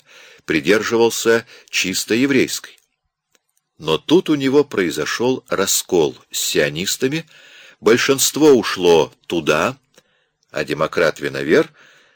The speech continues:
возглавил лишь антисионистов. Роль еврейского вождя миновала его. Тут он вступил в кадетскую партию и быстро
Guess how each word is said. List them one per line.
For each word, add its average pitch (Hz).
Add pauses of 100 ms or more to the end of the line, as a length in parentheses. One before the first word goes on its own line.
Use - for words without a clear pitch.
возглавил 78
лишь 110 (100)
антисионистов. 95 (840)
Роль 95
еврейского 85
вождя 67 (100)
миновала 87
его. 64 (840)
Тут 165
он 95
вступил 90
в -
кадетскую 78
партию 156 (540)
и 170
быстро 123